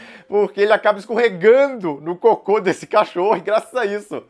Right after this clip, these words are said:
recebe todas as shurikens que ele tacou de volta da Tatsumaki. E aí grita lá, "Maldito Saitama" e tal. Então ficou muito <laughs> engraçado essa cena aí. Não tem como não rir nela. É difícil até falar que isso aí, no caso, ri pra caramba.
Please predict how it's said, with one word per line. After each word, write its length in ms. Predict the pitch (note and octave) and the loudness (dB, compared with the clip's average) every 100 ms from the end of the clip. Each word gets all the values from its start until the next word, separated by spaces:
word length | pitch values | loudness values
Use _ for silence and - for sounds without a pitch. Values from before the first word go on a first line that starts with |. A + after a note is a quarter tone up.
| - - - | -16 -18 -6
recebe 380 | F3 F#3 G3 F3+ | -2 0 0 0
todas 220 | G3+ G#3+ | 0 0
as 40 | G#3 | 0
shurikens 540 | A3+ A#3 A#3 F#3+ G3+ | -2 -4 -2 -2 -2
que 60 | - | -6
ele 120 | F#3+ | -4
tacou 360 | - G3+ G#3 F#3+ | 0 0 -2 -6
de 160 | D#3+ | -6
volta 680 | G3+ D#3+ D#3 E3 D#3+ - C#3+ | -10 -4 0 2 0 -6 -2
da 120 | D#3 | -2
Tatsumaki. 840 | D#3 C#3+ C#3 F3 D#3+ C3+ A#2+ A2 G2+ F3 - F3+ | 2 0 0 -4 0 0 0 -6 -16 -20 -16 -2
E 60 | |
aí 100 | A3 | -2
grita 360 | G#3 A#3 B3+ A3 | 0 -2 2 4
lá, 140 | A#3 | 4
"Maldito 520 | A#3 B3+ G#3 C4+ C#4 | 0 -2 -4 -4 -6
Saitama" 640 | C#4 C4 C4 A#3+ C4 B3 A3 | -2 -2 2 2 2 0 -2
e 40 | |
tal. 280 | G#3 A3+ A#3 | 0 0 0
Então 180 | A#3 A#3+ | -2 -8
ficou 220 | - C4 | -6 -6
muito 340 | B3+ C4 - | 0 -2 -2
<laughs> 60 | - | -6
engraçado 560 | B3 A#3 - F3+ F#3 | 0 0 -2 -2 -2
essa 120 | F3 F3+ | -2 -6
cena 340 | - E3 D#3 | -4 -2 -2
aí. 220 | C#3+ A#2 - - A3+ B3+ C4 G#3 | -2 -6 -14 -14 -12 -10 -14 0
Não 220 | C4+ - | 2 2
tem 180 | B3+ B3+ | -4 -2
como 200 | C4+ B3 | -2 2
não 260 | B3 A#3+ | 2 2
rir 260 | D3 E3 F#3+ | 0 -2 0
nela. 380 | E3 D#3+ C#3 B2+ | 4 4 2 -2
É 80 | C#3+ | -8
difícil 240 | C#3 F#3 | -10 -12
até 200 | E3 F#4+ | -8 -8
falar 360 | - B3 F3 F3 | -2 0 2 2
que 140 | E3+ D#3 | -2 -6
isso 160 | - | -2
aí, 260 | E3 D#3 B2 _ | -4 -4 -12 _
no 80 | C#3+ | -10
caso, 360 | D3+ D3+ D3 | -2 0 -2
ri 180 | A#2 C#3+ | -6 -8
pra 160 | E3 E3 | -4 -2
caramba. 440 | D#3 C3+ A#2+ G2+ | 0 0 0 -4